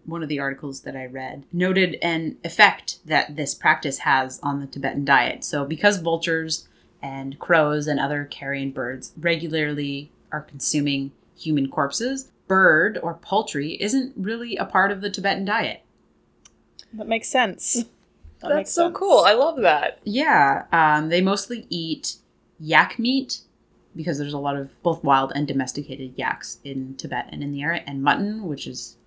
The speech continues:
Speaker 1: the word for sheep, I guess, dairy products, and sampa, which is that roasted barley flour that gets mixed with the pulverized bones. Sampa itself, not mixed with the bones, is also a staple
Speaker 3: Yeah.
Speaker 1: of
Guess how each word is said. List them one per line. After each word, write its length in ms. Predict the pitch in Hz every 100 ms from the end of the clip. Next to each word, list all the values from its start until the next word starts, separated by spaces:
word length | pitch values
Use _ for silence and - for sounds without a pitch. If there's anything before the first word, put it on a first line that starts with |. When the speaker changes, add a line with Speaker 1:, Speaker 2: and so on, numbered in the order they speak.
| _
Speaker 1:
the 240 | 135 135 143
word 200 | 135 -
for 80 | 131
sheep, 280 | - 165 -
I 40 |
guess, 220 | 165 208 - _ _ _
dairy 240 | 202 220
products, 560 | 220 202 202 202 - - _ _ _
and 440 | 165 160 147 151 151
sampa, 480 | - 170 185 247 247
which 180 | 190 170
is 140 | 147
that 260 | 143 139 147
roasted 440 | 147 139 - 151 143
barley 300 | 131 135 147
flour 420 | 160 151 156 175
that 260 | 156 - -
gets 460 | 123 - - - _ _
mixed 400 | 143 135 - -
with 200 | 143 139
the 60 | 139
pulverized 680 | - 139 135 131 123 -
bones. 680 | 131 120 147 226 277 - - -
Sampa 460 | 226 208 185 160
itself, 480 | 131 - 131 127 -
not 320 | 147 127 -
mixed 240 | 139 135 -
with 80 | 139
the 60 |
bones, 320 | 135 127 123 143
is 100 | 156
also 380 | 147 143 135
a 60 | 131
staple 500 | - 135 131 - 123 220
Speaker 3:
Yeah. 160 | 196 131
Speaker 1:
of 160 | 135